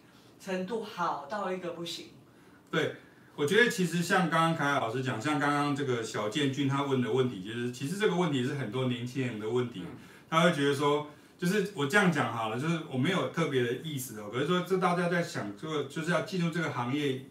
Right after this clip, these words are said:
Speaker 2: 或是进入这个东西以前，你会有点，你会有点功利的想法，就觉得说，“OK，那我进入这个东西，我以后会不会饿死？”哦，类似像这样，然后你就会常常听到很多人在网络上说，“啊，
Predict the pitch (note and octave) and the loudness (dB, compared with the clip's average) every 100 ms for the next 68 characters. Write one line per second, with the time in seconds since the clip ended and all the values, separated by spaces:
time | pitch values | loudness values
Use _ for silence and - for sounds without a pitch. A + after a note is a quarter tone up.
0 | - D#3 D#3 E3 D#3+ D3 C#3+ C3+ C3 C3+ | -8 -6 -4 -2 -2 -4 -4 -4 -2 -2
1 | C3 - F#2+ - - - B2+ D#3+ C#3+ C3+ | -4 -6 -10 -12 -20 -8 -2 0 2 0
2 | A2 - - - - C3 F3 C3+ A#2+ - | -4 -12 -20 -16 -2 4 4 4 0 -2
3 | C#3+ C3+ C#3 C3+ A#2 - F#2+ G#2+ - - | 0 2 2 0 -4 -6 -10 -10 -12 -16
4 | - - - - - D3 D3 C#3 C#3+ C#3 | -20 -20 -20 -16 -6 -2 2 4 2 2
5 | C3+ B2+ C#3+ D3 C#3+ C#3+ C#3+ C3 B2+ B2 | 0 0 0 0 0 0 -2 0 -2 -2
6 | B2 B2 B2 A#2+ B2 - - A2 A2 G#2+ | -2 -2 -4 -8 -10 -16 -12 -8 -6 -6
7 | A2 A#2 A2+ A#2+ D#3+ D3+ D#3 D#3+ D3+ - | -8 -10 -6 -2 0 0 0 2 2 2
8 | F3+ C3+ B2+ - - - - - - B2+ | 2 2 0 -4 -10 -18 -20 -20 -12 -2
9 | B2 D#3 D3+ D#3 C#3 C#3 C3+ D#3 C#3+ E3 | 2 2 0 0 0 0 2 2 2 2
10 | D3 D3 D#3 D#3+ C#3+ A#2+ C#3+ B2+ B2+ D3 | 2 0 2 2 0 0 2 2 2 0
11 | A#2+ C3+ C#3+ C#3 C3 C3 - | -2 -2 0 0 0 0 -2